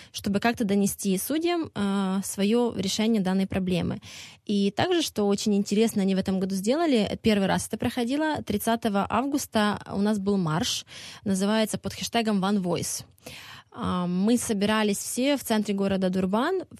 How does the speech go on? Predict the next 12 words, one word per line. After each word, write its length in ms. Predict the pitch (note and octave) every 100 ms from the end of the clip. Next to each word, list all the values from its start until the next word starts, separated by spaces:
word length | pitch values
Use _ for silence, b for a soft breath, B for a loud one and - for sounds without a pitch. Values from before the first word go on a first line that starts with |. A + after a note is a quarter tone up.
| -
в 180 | G3+ G3
чёрной 360 | - G#3+ G3+ G3
одежде 400 | F#3+ A#3 C#4 C#4+
с 60 |
золотыми 400 | G#3+ G3+ G3 G3+
лентами 500 | F3 F3 G#3+ C4+ D#4 B B B -
и 60 |
проходили 480 | G3+ G#3 G#3+ A#3 C#4+
этот 180 | A3 F#3
марш 360 | G3 C4+ D4 -
в 60 |
тишине. 520 | - - G#3+ G#3 B3